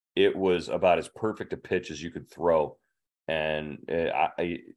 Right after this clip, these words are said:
I, that was unhittable. It was, it was low and away, and it had that movement, and it, you know, hit the strike zone. Cron just took it, and you could see the look on his face. He, he, he knew. It was like, you know, "I, there's,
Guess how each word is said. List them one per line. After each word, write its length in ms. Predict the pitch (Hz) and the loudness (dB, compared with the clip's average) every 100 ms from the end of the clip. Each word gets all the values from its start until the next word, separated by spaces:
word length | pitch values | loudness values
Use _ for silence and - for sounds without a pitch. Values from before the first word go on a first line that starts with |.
| _ - - | _ -20 -6
I, 120 | - - | -4 0
that 200 | 90 107 | 4 6
was 140 | 113 | 6
unhittable. 460 | 110 95 101 78 67 | 4 4 2 2 0
It 40 | |
was, 200 | 80 - | -4 -6
it 60 | 87 | -6
was 200 | 85 73 | -6 -2
low 240 | 85 101 | 4 4
and 80 | 120 | 6
away, 480 | 110 104 98 95 92 _ _ _ | 4 6 6 4 2 _ _ _
and 140 | - 85 | -6 -4
it 100 | 80 | 2
had 220 | 98 98 | 2 6
that 200 | 101 87 | 4 4
movement, 540 | 95 95 85 92 87 - - | 0 0 0 -2 -2 -4 -6
and 580 | 80 78 78 73 71 - | -4 -2 -4 -6 -12 -6
it, 240 | 78 73 - | -6 -6 -10
you 140 | 78 | -12
know, 140 | 71 - | -12 -6
hit 140 | 107 | -8
the 80 | 92 | -6
strike 320 | - 92 82 | 0 2 2
zone. 320 | - 85 82 - _ _ _ | 0 0 0 -6 _ _ _
Cron 260 | - 98 95 | 0 0 2
just 220 | 90 - | -2 -4
took 240 | - 92 | -2 0
it, 160 | 85 78 | 0 -2
and 260 | 80 78 78 | -2 -4 -6
you 100 | 80 | -8
could 140 | 80 | -6
see 140 | 101 | -2
the 60 | 90 | 0
look 240 | 78 87 | 2 2
on 100 | 82 | 2
his 140 | 71 - | -2 -4
face. 300 | 73 67 - | -4 -4 -6
He, 360 | 71 - 76 - _ _ | -12 -12 -14 -16 _ _
he, 80 | 107 | -4
he 60 | |
knew. 280 | 92 92 82 | 2 4 4
It 40 | 76 | 2
was 140 | 71 | 0
like, 180 | 76 73 | -2 -2
you 100 | 76 | -6
know, 140 | 76 76 | -2 0
"I, 100 | 76 | 0
there's, 300 | 82 78 | -2 -6